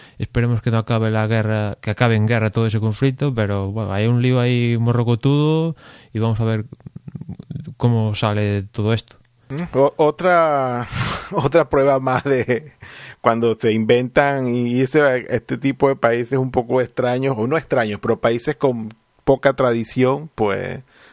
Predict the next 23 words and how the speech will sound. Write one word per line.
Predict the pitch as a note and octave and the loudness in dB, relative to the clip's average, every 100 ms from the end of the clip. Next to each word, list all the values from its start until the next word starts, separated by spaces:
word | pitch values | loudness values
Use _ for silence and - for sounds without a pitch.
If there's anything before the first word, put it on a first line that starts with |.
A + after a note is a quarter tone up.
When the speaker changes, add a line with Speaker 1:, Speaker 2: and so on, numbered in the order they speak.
| _ _ | _ _
Speaker 2:
poca | A#2 B2 | 0 2
tradición | A#2+ A2 A#2 A2 | 2 0 0 0
de | |
motor | A#2 G#2 A#2 A#2+ | 0 2 2 2
y | |
de | A2+ | 0
Fórmula | - A2+ A#2+ A#2 | 0 0 2 2
uno, | B2+ D3+ D#3 | 2 -2 -2
pues | G#2+ G2 | -2 -2
pasa | - G#2 G#2+ | -2 -2 0
lo | G#2+ | 0
que | - G2+ | -2 -4
pasa. | A2 - G2+ | -6 -4 -2
Yo | |
creo | G2+ | 0
que | A#2 | 0
esto | - | 0
es | C3+ | 0
una | B2+ G#2+ | 0 0
prueba | G2+ F#2 F2+ | 0 0 0
más | F#2+ F#2+ | -2 -2
de | A#2+ | -6
eso. | - A2+ | -8 -16